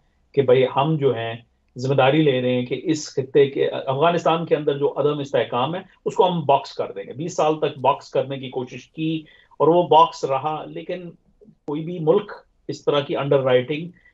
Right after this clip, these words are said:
एक लामहदूद, अ, मुद्दत के लिए नहीं कर सकता। अमेरिका ने अपने आप को विथड्रॉ कर लिया, उसकी challenges की नौयत मु-, मुख्तलिफ है।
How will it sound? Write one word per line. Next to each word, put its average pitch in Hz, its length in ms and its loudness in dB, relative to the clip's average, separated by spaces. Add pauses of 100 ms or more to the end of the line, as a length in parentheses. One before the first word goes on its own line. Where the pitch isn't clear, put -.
(200)
एक 143 320 2
लामहदूद, 131 840 0
अ, 113 540 -2
मुद्दत 127 340 4
के 151 80 2
लिए 135 180 -2
नहीं 151 280 -4
कर 135 140 -2
सकता। - 360 -12 (180)
अमेरिका 127 400 2
ने 135 120 -6
अपने 127 260 -4
आप 120 240 -2
को 147 80 0
विथड्रॉ 139 300 6
कर 165 220 -4
लिया, 135 240 -4 (1040)
उसकी 160 220 -8
challenges 131 460 0
की 143 120 -6
नौयत 127 360 2
मु-, 143 200 -8
मुख्तलिफ 127 440 -4
है। 113 180 -4